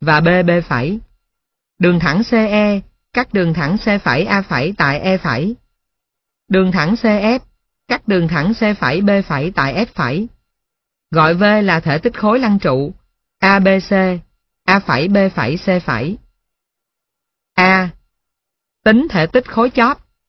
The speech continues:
C, A, B, F, E theo V. B. Gọi khối đa diện H là phần còn lại của khối lăng trụ A, B, C, A phẩy, B phẩy, C phẩy.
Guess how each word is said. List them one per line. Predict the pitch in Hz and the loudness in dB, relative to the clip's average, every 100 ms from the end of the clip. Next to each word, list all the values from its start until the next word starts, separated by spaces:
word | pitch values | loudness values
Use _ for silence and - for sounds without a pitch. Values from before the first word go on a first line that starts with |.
| _ _ _ - | _ _ _ 2
C, | 208 208 190 165 _ _ _ _ _ _ _ _ | 4 4 0 -6 _ _ _ _ _ _ _ _
A, | 190 202 | 2 2
B, | 202 202 202 190 | 4 4 4 2
F, | 214 - - | -2 -4 -2
E | 190 190 185 - - | 0 0 -2 -8 -6
theo | 190 185 | -2 0
V. | 170 180 180 165 _ _ _ _ _ _ _ _ _ _ _ - | 2 0 0 -6 _ _ _ _ _ _ _ _ _ _ _ 0
B. | 190 208 196 165 _ _ _ _ _ | 2 4 2 -4 _ _ _ _ _
Gọi | 156 143 156 | 2 2 2
khối | 202 254 | 0 0
đa | 233 | 0
diện | 202 165 143 | 0 0 0
H | 185 262 - _ _ _ _ | 0 -2 -6 _ _ _ _
là | 165 175 | 0 0
phần | 165 170 165 | 2 0 2
còn | 160 165 | 2 2
lại | 156 127 | 2 0
của | 147 143 156 | -4 -6 -2
khối | 196 233 | 0 2
lăng | 233 196 | 2 0
trụ | 160 131 139 - _ _ _ _ _ | 0 0 -2 -6 _ _ _ _ _
A, | 190 202 196 | 2 2 4
B, | 196 196 190 | 4 2 0
C, | 202 190 185 170 _ _ _ - | 0 0 -2 -6 _ _ _ -2
A | 202 | 0
phẩy, | 202 143 143 | 0 0 0
B | 202 202 196 | 2 2 0
phẩy, | 135 139 | -2 -2
C | 190 180 175 | -2 -2 -2
phẩy. | 143 117 180 | -4 -4 -6